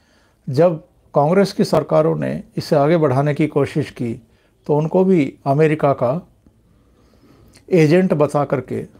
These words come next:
इसी तरीके से गाली दी थी, जैसी अब मुझे दी जा रही हैं। लेकिन हरित क्रांति की वजह से ही आज देश खाद्यान्न के मामले में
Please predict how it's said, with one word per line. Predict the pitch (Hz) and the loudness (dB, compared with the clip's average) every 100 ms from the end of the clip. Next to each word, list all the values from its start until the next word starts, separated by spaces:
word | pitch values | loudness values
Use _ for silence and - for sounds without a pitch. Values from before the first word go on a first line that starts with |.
| _ _ - | _ _ -8
इसी | 160 - 196 | -6 -4 -2
तरीके | 185 151 151 | -2 0 -2
से | 175 | 0
गाली | 143 131 139 | 0 2 2
दी | 131 135 | 0 -2
थी, | 160 | -2
जैसी | 147 143 151 139 | -2 -2 0 -2
अब | 131 | -2
मुझे | 120 127 143 127 | -4 0 2 2
दी | 127 | -2
जा | 117 110 | -2 -4
रही | 110 110 | -4 -4
हैं। | 104 107 _ _ _ _ _ _ _ _ - | -6 -10 _ _ _ _ _ _ _ _ -6
लेकिन | 139 147 175 156 151 _ _ _ - | -2 -2 -2 -6 -10 _ _ _ 0
हरित | 185 196 - | 0 0 -2
क्रांति | 160 156 165 151 | 0 0 -2 0
की | 151 | 2
वजह | 139 139 | 2 0
से | - 139 | 0 -2
ही | 143 185 | 0 -2
आज | 196 135 131 120 | -2 0 0 0
देश | 110 160 175 - | 0 0 0 -8
खाद्यान्न | - 131 117 135 143 143 | -4 -2 0 0 0 -6
के | 139 131 | -6 -6
मामले | 117 120 135 131 | -4 -4 -4 -2
में | 127 190 208 | -2 -2 -4